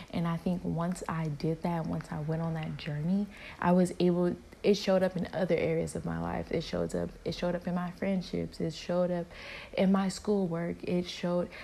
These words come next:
like, once you s-, put your foot out there for one area of your life, all other areas of your life will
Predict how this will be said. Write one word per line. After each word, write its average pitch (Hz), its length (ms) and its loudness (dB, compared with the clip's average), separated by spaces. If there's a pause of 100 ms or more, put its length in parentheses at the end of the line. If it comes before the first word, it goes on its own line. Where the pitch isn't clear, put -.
(160)
like, 175 340 -2
once 233 440 2
you 226 320 6
s-, - 240 -10 (100)
put 208 220 0
your 185 160 4
foot - 440 -4
out 180 220 -2
there 175 160 -2
for 165 140 -6
one 165 340 0
area 220 420 0
of 220 140 -4
your 208 80 0
life, 214 300 0 (380)
all - 280 4
other 180 400 2 (100)
areas 170 380 -2
of 165 160 -4 (220)
your 160 160 -4
life 160 240 -4 (100)
will 151 80 -6